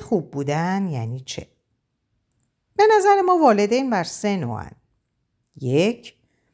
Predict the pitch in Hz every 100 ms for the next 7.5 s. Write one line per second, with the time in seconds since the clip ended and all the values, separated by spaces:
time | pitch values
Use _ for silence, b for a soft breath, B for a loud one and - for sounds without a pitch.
0 | _ _ _ 339 330 330 330 311 269 175
1 | 160 180 214 - 202 - 196 196 185 185
2 | 180 185 - 311 277 247 220 127 131 135
3 | 117 120 - - 131 - _ _ _ _
4 | _ _ _ _ _ _ _ _ 135 123
5 | 147 196 - _ _ _ _ _ 131 123
6 | 107 123 131 139 127 120 135 143 135 147
7 | 143 - 208 240 226